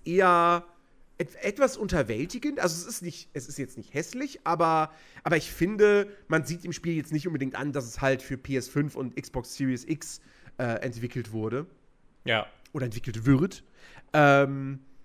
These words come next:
Speaker 1: und, äh, aber der erste Teil war ja damals auch schon grafisch jetzt nicht so der, der Burner zu seiner Zeit, muss man auch mal dazu sagen. Äh, aber Grafik ist ja nicht alles. Ähm, mir hat auf jeden Fall so das Kämpfen, das finde ich hat ganz gut funktioniert. Du hast halt irgendwie, ich habe, äh,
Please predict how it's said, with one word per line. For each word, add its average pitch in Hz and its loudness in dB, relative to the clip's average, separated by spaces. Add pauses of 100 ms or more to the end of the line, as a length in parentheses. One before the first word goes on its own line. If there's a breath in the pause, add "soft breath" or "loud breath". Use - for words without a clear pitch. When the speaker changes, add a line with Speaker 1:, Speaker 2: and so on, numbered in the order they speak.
(1080)
Speaker 1:
und, 160 8
äh, - 2
aber 139 2
der 147 0
erste 143 -4
Teil 151 2
war 135 6
ja 131 4
damals 127 -2
auch 104 -12
schon - -14
grafisch 104 -10
jetzt - -16
nicht 120 -14
so 110 -12
der, 107 -14 (160)
der 107 -8
Burner 104 -6
zu - -12
seiner 113 -8
Zeit, 110 -8 (180)
muss 120 -10
man 104 -8
auch 113 -6
mal 131 -4
dazu 113 -10
sagen. 113 -6 (640 soft breath)
Äh, 147 0
aber 151 4
Grafik 262 4
ist 233 -8
ja 208 0
nicht 143 -4
alles. 170 -2 (420 soft breath)
Ähm, 165 4 (180 soft breath)
mir 160 10
hat 208 10
auf 214 4
jeden 202 0
Fall 202 2
so 170 4
das 156 0
Kämpfen, 214 0
das 202 0
finde - -2
ich 196 -4
hat - -2
ganz 185 -2
gut 175 -2
funktioniert. 214 2
Du 180 2
hast 156 -4
halt 151 0
irgendwie, 151 -2
ich - 0
habe, 147 2
äh, 143 -6